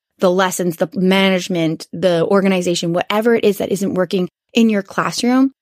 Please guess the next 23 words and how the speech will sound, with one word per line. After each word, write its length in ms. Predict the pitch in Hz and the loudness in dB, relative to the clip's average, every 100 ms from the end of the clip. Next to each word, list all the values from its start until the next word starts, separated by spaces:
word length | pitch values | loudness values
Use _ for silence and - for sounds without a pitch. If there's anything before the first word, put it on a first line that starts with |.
| _ - | _ -10
you 120 | 170 | -8
tweak 260 | - 185 | -4 -2
and 120 | 175 165 | -2 -2
change 260 | - - | -4 -4
it. 140 | - - | -8 -2
And 120 | 196 | 2
that's 180 | 208 208 | 2 2
exactly 520 | 226 190 190 180 220 | -2 0 -2 0 0
what 120 | 214 233 | 0 2
you're 120 | 240 | 0
doing 400 | 196 180 175 170 - | 0 0 0 -2 -2
in 160 | 170 | -2
your 140 | 165 175 | -2 -4
business. 420 | - - - - _ _ | -6 -6 -8 -12 _ _
There 120 | - - | -4 0
are 140 | 240 | 0
so 880 | - - - 185 240 247 262 285 285 | -2 -4 -4 0 2 4 4 2 2
many 360 | 233 226 226 214 | 2 2 0 -2
skills. 580 | - 190 180 180 175 - _ | -4 -2 -2 -2 -4 -8 _
There 160 | - 208 | -2 0
are 120 | 202 | 0
so 680 | 202 - 214 226 240 254 247 226 | -6 -2 2 2 2 0 0 -2
many 640 | 202 190 196 190 190 | -2 -2 -2 -4 -6